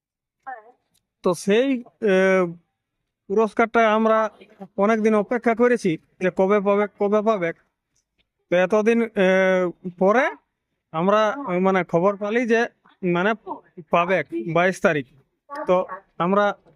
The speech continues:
দেখছি যে সকালবেলা পৌঁছে গেছে। এই যে সবাই এখানে আছে,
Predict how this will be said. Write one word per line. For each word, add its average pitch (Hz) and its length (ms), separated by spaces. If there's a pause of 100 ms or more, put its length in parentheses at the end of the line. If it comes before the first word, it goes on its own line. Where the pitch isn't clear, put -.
(240)
দেখছি 196 360 (640)
যে 165 60
সকালবেলা 185 520
পৌঁছে 175 360
গেছে। 180 200 (580)
এই 170 100
যে 170 120
সবাই 170 420
এখানে 160 300
আছে, 160 220